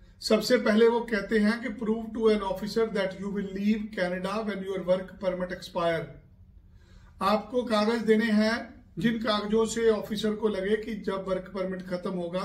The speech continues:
तो आप वापस जाएंगे। Show that you have enough money to make care of yourself and your family member। आपके पास बैंक के अंदर आठ दस लाख रुपया पड़ा हो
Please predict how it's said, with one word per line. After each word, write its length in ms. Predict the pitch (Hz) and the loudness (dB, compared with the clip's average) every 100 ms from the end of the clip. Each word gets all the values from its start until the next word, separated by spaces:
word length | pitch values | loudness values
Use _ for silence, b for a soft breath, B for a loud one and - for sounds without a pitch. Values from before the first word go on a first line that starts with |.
| 196 | -6
तो 100 | 196 | -4
आप 180 | 180 165 | -4 -4
वापस 320 | 160 175 170 | -4 -4 -6
जाएंगे। 420 | 165 156 165 165 135 - - - - - b b b b | -6 -6 -2 -2 -2 -6 -18 -20 -20 -20 b b b b
Show 180 | - 220 226 | 4 6 8
that 220 | 226 214 | 6 4
you 140 | 208 214 | 2 4
have 200 | 214 208 | 4 4
enough 340 | 185 214 208 - 185 | 2 2 -2 -4 -2
money 300 | 175 185 214 220 | 0 4 2 2
to 100 | 247 180 | -4 -2
make 300 | 180 190 - | -2 -2 -6
care 280 | 208 196 208 | -4 -2 0
of 260 | 190 180 - | 0 -2 -2
yourself 1160 | 175 180 214 - - - - - - 202 214 214 | -4 -2 -2 -6 -16 -20 -20 -16 -4 0 0 0
and 180 | 208 190 | -4 -2
your 180 | 202 196 | -4 0
family 420 | 180 180 185 190 | 2 2 0 -2
member। 320 | 170 160 160 160 - | -2 -4 -6 -6 -10
आपके 340 | 180 185 - 226 220 | -8 -8 0 0 2
पास 440 | 202 196 247 - B B B | 0 0 -2 -8 B B B
बैंक 360 | 165 190 214 208 - | 2 6 6 2 0
के 120 | 240 | 4
अंदर 320 | 208 196 208 | 4 4 2
आठ 240 | 196 190 180 | 4 2 0
दस 180 | 208 - | 0 0
लाख 260 | 196 180 180 | 0 0 -2
रुपया 280 | 190 190 190 185 | -4 -4 -4 -4
पड़ा 160 | 180 214 | -2 0
हो 420 | 196 190 208 | 0 -2 -4